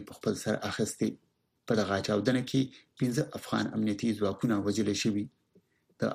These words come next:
افغان امنیتي چارواکو او طالبانو تر مخه تېره شپه ناوخته دغه برید په یو پوځي مرکز شوی، چرته چې د افغان پوځ او استخباراتو د څانګې لږ تر لږه یو نیم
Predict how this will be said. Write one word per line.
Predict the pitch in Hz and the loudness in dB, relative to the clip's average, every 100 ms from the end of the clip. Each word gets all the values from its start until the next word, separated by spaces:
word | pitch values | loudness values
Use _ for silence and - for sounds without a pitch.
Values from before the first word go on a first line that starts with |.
| 98 | -4
افغان | - 117 - | 0 0 0
امنیتي | 110 104 117 113 | 0 0 -2 0
چارواکو | 101 101 117 117 131 - | 0 2 2 2 -2 0
او | 110 107 | -2 0
طالبانو | 101 - 117 113 107 | 0 2 2 2 0
تر | 110 | 0
مخه | 120 - 123 - - - _ | 0 -2 -6 -6 -20 -20 _
تېره | 156 127 104 | 2 2 0
شپه | 110 | -2
ناوخته | 104 104 117 - 117 107 | 0 0 -2 -2 0 2
دغه | 104 101 101 | 2 2 2
برید | 127 127 - | 0 -2 -2
په | 107 | 0
یو | 107 98 | 2 0
پوځي | 104 101 117 104 | 0 0 2 0
مرکز | 101 104 117 - | -2 -2 -2 0
شوی، | 110 107 107 - _ _ - | 0 0 -2 -8 _ _ -6
چرته | 110 - 110 | -4 -2 -2
چې | 104 | 0
د | 101 95 | -2 -4
افغان | - 113 101 123 | 0 0 0 0
پوځ | 131 131 - - - - | 0 0 -6 -18 -20 -4
او | 110 - | -2 -2
استخباراتو | 98 - - 107 107 113 110 | -4 -4 -2 0 2 2 2
د | 107 104 | -2 -2
څانګې | - 123 123 113 113 | 0 0 2 2 0
لږ | 139 - | 0 -2
تر | 101 | -2
لږه | 98 107 101 - - - - 120 | 0 0 -2 -6 -20 -20 -4 0
یو | 110 | 2
نیم | 120 | 2